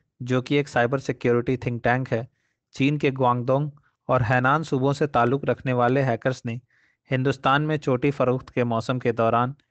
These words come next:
हिंदुस्तानियों पर मुतअद्दिद साइबर हमले किए। इन हैकर्स ने Flipkart और Amazon की पेशकश की भेस में जाली यूआरएल बनाए और इन्होंने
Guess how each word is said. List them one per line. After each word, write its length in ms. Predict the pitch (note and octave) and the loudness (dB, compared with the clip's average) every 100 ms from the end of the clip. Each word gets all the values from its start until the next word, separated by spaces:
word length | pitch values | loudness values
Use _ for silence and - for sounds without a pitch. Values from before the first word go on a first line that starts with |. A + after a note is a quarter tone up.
| _ _ | _ _
हिंदुस्तानियों 580 | B2+ B2 B2 B2 B2 C#3 | -4 -2 0 0 0 0
पर 140 | C#3+ | -2
मुतअद्दिद 400 | C3+ A#2+ A#2 A#2+ | 0 0 -2 -4
साइबर 380 | C3 - A#2 B2+ | -2 0 2 2
हमले 260 | C3 B2 A#2+ | 2 0 -2
किए। 360 | - - G#2+ - _ _ _ _ _ _ | -4 -12 -12 -14 _ _ _ _ _ _
इन 100 | B2+ | -2
हैकर्स 400 | C3 B2+ D#3 D3 | 0 0 0 -2
ने 180 | C#3 C3 - _ _ _ | -2 -4 -6 _ _ _
Flipkart 520 | C#3+ B2 - C3+ C#3+ - _ _ | -4 -2 2 2 0 -8 _ _
और 120 | B2 C3 | 0 2
Amazon 480 | C3+ C3 C3 D#3 | 2 0 -2 -4
की 80 | D3+ | -4
पेशकश 500 | D3 C3 B2 - C#3 | -2 -2 -2 -4 -4
की 140 | - C3+ | -4 -4
भेस 360 | B2+ B2+ - | 0 -2 -2
में 180 | B2+ A#2+ - _ _ _ C3+ | -6 -6 -10 _ _ _ -4
जाली 340 | B2 B2 C#3 | 2 2 2
यूआरएल 520 | D3+ C#3 C3+ B2+ C3+ | 0 2 2 2 0
बनाए 360 | C3+ B2 A#2 C3+ _ _ _ | 0 0 -2 -4 _ _ _
और 200 | - C3+ | 0 2
इन्होंने 440 | C#3+ C3+ D3+ C3+ | 2 2 0 0